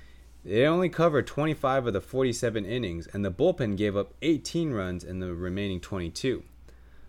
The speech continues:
Position player of the p-, week will go to the M V P of the tie game, Fan Guocheng,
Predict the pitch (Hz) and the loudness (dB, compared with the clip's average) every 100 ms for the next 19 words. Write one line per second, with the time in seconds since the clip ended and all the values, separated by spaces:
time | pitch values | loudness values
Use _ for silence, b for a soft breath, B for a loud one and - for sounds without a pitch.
0 | - 120 131 156 151 143 143 143 139 123 | 0 2 4 2 0 2 4 4 2 -2
1 | 143 123 143 190 123 104 120 120 117 107 | -4 2 2 2 0 4 4 4 0 -2
2 | 110 135 147 127 - 202 135 104 107 113 | -2 0 0 0 -2 -2 0 0 0 0
3 | 113 104 98 - 190 120 98 101 85 82 | 2 0 -2 0 0 0 0 -2 -4 -6